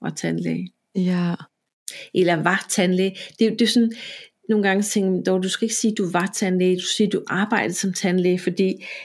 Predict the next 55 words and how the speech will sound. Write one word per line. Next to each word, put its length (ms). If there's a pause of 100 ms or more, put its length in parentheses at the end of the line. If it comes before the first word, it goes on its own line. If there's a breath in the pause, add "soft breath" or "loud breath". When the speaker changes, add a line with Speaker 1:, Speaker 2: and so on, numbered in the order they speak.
(200 loud breath)
Speaker 1:
det, 220
det 60
er 40
jo 60
igen 300
også 240
det 120
der 100
med 160
min 240
identitet. 880
Okay, 360
jeg 180
var 240
tandlæge. 540 (260)
Men 80
Speaker 2:
Ja. 60
Speaker 1:
nej, 240
jeg 180 (580)
arbejdede 400
som 200
tandlæge. 500
Speaker 2:
Ja. 360 (600 loud breath)
Og 100
det 20
er 60
jo, 180
og 160
det 60
er 40
jo 60
bare 200
tilbage 340
til 120
det, 100
vi 80
snakkede 320
om 100
lige 100
før. 220
Det 180
siger 200
folk 280
jo 60
hele 300
tiden, 300 (140)
"Nå, 100
men 100
jeg 280
Speaker 1:
Ja. 80
Speaker 2:
er 120 (160)
det," 220 (120)
eller 220
sådan, 340 (140)
Speaker 1:
Ja. 140